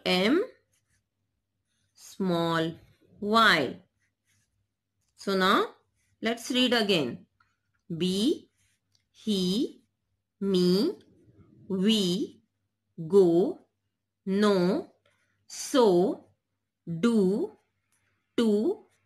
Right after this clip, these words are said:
by, my. So these are two letter words for today. Now you have to do homework. So on the right hand side page, you will write here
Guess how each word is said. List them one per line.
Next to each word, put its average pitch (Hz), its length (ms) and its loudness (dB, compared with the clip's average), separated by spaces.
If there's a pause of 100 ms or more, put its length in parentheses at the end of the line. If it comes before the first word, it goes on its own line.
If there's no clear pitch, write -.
(380)
by, 170 560 2 (580)
my. 247 400 2 (560)
So 202 180 -4
these 208 280 0
are 226 240 2 (460)
two 277 140 0
letter 208 380 0
words 170 320 -2
for 247 200 -2
today. 254 500 -2 (480)
Now 196 400 0 (280)
you 262 160 -4
have 196 340 -2
to 196 100 -4
do 214 280 -4 (240)
homework. 277 580 2 (340)
So - 160 -10
on 185 180 0
the 185 120 4
right 226 220 2
hand 339 220 -2
side 240 340 0
page, 185 380 0 (380)
you 196 140 -4
will 175 240 2
write 160 460 0 (420)
here 170 440 0